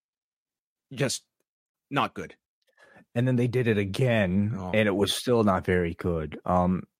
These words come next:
Speaker 2: I, it, it, it, it's unfortunate. Like, she, I, you at this point kinda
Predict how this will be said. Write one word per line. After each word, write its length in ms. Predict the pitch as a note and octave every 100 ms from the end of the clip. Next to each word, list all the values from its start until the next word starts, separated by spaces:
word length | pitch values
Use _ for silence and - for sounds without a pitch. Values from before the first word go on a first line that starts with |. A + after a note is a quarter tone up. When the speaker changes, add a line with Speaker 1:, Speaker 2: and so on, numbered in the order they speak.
| -
Speaker 2:
I, 100 | A#2+
it, 100 | -
it, 600 | A2+ D#2+ F#2+ G#2 B2 C3+
it, 120 | C3 -
it's 160 | C#3 D#3+
unfortunate. 640 | C#3+ C#3+ C#3 D3+ D3 C#3
Like, 160 | B2 -
she, 220 | D3 C#3+ - D3 B2+
I, 60 |
you 380 | D3+ F3 D3+ D#3+
at 160 | C3 D3
this 100 | B2+
point 240 | C#3 B2+
kinda 180 | B2+